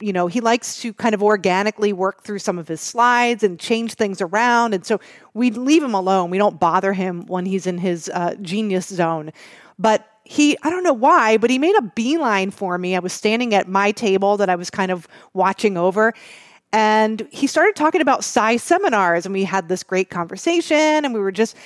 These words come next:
talking about some of the people we knew fondly, that we, you know, we knew collectively. And, um, and I said, "Yeah, I'm, I'm gonna go next year, but I realize it's in direct conflict with our training, but I'm gonna figure out a way to do both."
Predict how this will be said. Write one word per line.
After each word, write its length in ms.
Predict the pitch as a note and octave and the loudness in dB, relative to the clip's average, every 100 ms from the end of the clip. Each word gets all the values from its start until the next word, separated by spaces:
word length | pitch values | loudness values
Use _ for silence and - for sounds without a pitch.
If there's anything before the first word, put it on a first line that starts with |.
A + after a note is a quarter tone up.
| - - | -20 -2
talking 340 | B3+ A#3+ C4 | 0 0 0
about 240 | A3+ G#3+ | 0 0
some 120 | - A3+ | 0 -2
of 60 | |
the 80 | G#3 | -2
people 380 | - C4+ B3 G#3 | 0 -2 0 -2
we 100 | G3+ | -2
knew 480 | A3 D4+ D4+ D4 C#4+ | -4 -4 0 0 -2
fondly, 840 | - C4 C4+ C4+ C4 C4 C4+ C4 | 0 2 2 0 -2 -2 -2 -4
that 120 | A#3 | -4
we, 160 | G3 A3 - | -6 -6 -6
you 120 | A3 | -4
know, 100 | F#3+ | -2
we 80 | G3+ | -4
knew 340 | G3 A3+ A#3 - - - - | -4 -4 -4 -8 -20 -18 -6
collectively. 720 | A#3 A#3 B3 B3 A#3 A#3+ A#3+ - - - _ - | 0 0 0 -2 -2 -4 -6 -10 -20 -20 _ -2
And, 500 | G#3 G#3 G#3 G#3+ G3 - | 2 4 2 0 -6 -2
um, 420 | G#3+ G#3 G3+ G#3 _ - | 0 0 -2 -10 _ -4
and 100 | A3+ | 0
I 100 | A3 | 0
said, 240 | - A3 | 0 -4
"Yeah, 400 | B3+ F4+ E4+ C#4 - | 0 2 2 2 0
I'm, 220 | A#3+ B3 B3 | -2 -2 -2
I'm 120 | B3 | -2
gonna 180 | D#4+ C#4+ | 0 0
go 300 | C4 D4 E4 | 2 2 2
next 480 | B3 A3+ - - | 0 -4 -4 -6
year, 320 | D4+ F4 C#4 G3+ | 0 2 2 2
but 220 | G#3+ - - - - - | 0 -4 -10 -20 -16 -4
I 60 | A#3 | -2
realize 520 | A#3+ D4 C4+ A#3 A#3+ | 2 2 2 2 2
it's 360 | A#3+ - - | -2 -4 -10
in 200 | - A#3+ | -4 -2
direct 340 | A3+ A#3 A#3+ - | 0 0 -2 -4
conflict 600 | - A#3 B3 A3 G#3 - | -2 -2 0 -2 -2 0
with 160 | G3+ | 0
our 160 | G3 F#3 | 0 -2
training, 560 | - C4+ D#4 A#3+ F3 E3+ | -2 -2 0 0 -2 -2
but 80 | |
I'm 100 | G#3 | -2
gonna 140 | B3 B3+ | 0 -2
figure 240 | B3+ A3+ | 0 0
out 100 | G#3 | 2
a 40 | F#3+ | 2
way 160 | F#3+ | 2
to 80 | F#3 | 0
do 120 | F3 | -2
both." 460 | E3 A3+ G3 F3 | -2 0 0 -4